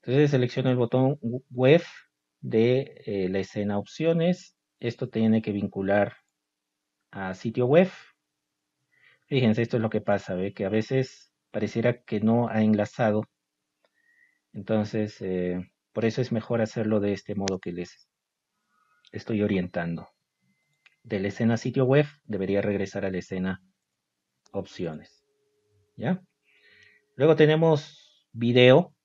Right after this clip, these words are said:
Vamos a mostrar un video. Bueno, esto puedo mover más acá porque ya está vinculado. Voy a aña-,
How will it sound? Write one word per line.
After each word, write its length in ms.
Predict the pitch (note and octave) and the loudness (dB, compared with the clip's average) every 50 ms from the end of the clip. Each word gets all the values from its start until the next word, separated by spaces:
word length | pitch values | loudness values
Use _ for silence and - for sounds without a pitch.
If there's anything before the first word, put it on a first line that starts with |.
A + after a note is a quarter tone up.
| _ _ | _ _
Vamos 200 | - A2+ - A#2 | -16 -10 -8 -6
a 20 | |
mostrar 540 | G#2 G#2 F#2+ - - - G#2+ G#2+ G#2+ G#2+ _ _ _ _ - - A2 | -6 -6 -8 -10 -4 -2 0 0 0 -2 _ _ _ _ -20 -20 -16
un 160 | - - A2+ | -8 -4 -2
video. 500 | A2 G#2+ G#2 F#2 G2+ G#2 G#2+ B2+ D3 - _ _ _ _ _ _ _ _ _ _ _ _ _ _ _ | 0 0 0 0 2 2 0 0 -2 -6 _ _ _ _ _ _ _ _ _ _ _ _ _ _ _
Bueno, 200 | - - - G#2 | -20 -18 -18 -18
esto 180 | G#2+ - A#2 | -14 -14 -14
puedo 180 | - - A2+ G#2+ | -8 -4 -2 -2
mover 280 | G#2 G2 F#2+ G2+ G2+ G#2 | 0 0 0 -2 0 0
más 200 | G#2+ G#2 - - | -2 -4 -4 -8
acá 260 | G2 - - A2+ - | -12 -6 -6 -6 -6
porque 280 | - - - - B2 | -6 -12 -10 -8 -6
ya 80 | A2 G2+ | -6 -6
está 160 | - - G2 | -6 -8 -8
vinculado. 560 | F#2+ F#2+ F#2 F#2 - F#2+ F#2 F#2 G2 A2 C#3+ | -6 -6 -6 -6 -6 -6 -4 -4 -2 -2 -2
Voy 160 | C#3 G#2+ G#2+ A2 | -2 0 0 2
a 20 | |
aña-, 320 | A2+ A#2 A#2 A2+ A2 A2 | 2 2 2 2 0 -2